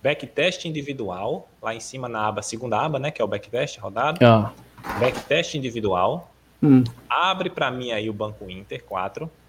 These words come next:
Speaker 1: Por favor, dois cliques nele. Clica aí em gráfico. Lá embaixo, o primeiro botão. No caso,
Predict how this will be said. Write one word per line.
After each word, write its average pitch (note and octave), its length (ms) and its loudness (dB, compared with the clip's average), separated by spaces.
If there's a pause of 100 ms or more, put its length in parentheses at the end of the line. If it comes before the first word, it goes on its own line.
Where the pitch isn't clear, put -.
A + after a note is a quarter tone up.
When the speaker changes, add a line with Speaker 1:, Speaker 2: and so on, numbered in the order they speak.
(920)
Speaker 1:
Por A2+ 100 -12
favor, G2 300 -10
dois F#2+ 200 -12
cliques - 300 -16
nele. C#3+ 300 -8 (680)
Clica C3+ 300 2
aí A2 140 2
em G#2+ 100 0
gráfico. C3 680 -2 (1080)
Lá G2+ 120 -4
embaixo, G#2+ 440 0
o G#2 240 0
primeiro C3 380 0
botão. A#2+ 420 0 (280)
No A#2+ 120 -2
caso, B2+ 520 0